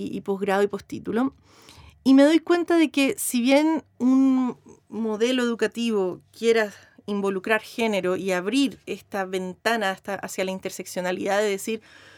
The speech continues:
"Usted nunca puede olvidar que también hay mujeres, clientas, estudiantes, escuchantes, eh, ciudadanas, o sea, nunca olvide que hay mujeres, pero además no piense que todas las mujeres son iguales",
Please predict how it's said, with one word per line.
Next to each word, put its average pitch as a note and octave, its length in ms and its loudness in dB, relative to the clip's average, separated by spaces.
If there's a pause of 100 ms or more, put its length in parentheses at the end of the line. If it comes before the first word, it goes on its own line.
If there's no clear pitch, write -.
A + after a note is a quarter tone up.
(220)
"Usted - 180 -8
nunca G#3+ 220 -4
puede A3 200 0
olvidar G#3 280 0
que G#3 100 -4
también F#3+ 220 -2
hay G3+ 80 -2
mujeres, F#3 580 -2 (840)
clientas, G3 760 0
estudiantes, F#3+ 720 -2
escuchantes, F#3 920 -2 (340)
eh, F3+ 220 2
ciudadanas, G3+ 720 2
o - 40 -12
sea, G#3 120 -10
nunca B3 380 2
olvide G#3+ 320 2
que G#3 80 -2
hay G#3 60 0
mujeres, G3 360 -2 (120)
pero G#3 240 8
además G#3+ 560 0
no G3 180 -6
piense A3 240 -4
que F#3 80 -8
todas G3 160 -4
las F#3+ 80 -4
mujeres F#3 240 -12
son F3 100 -6
iguales", A3+ 380 -2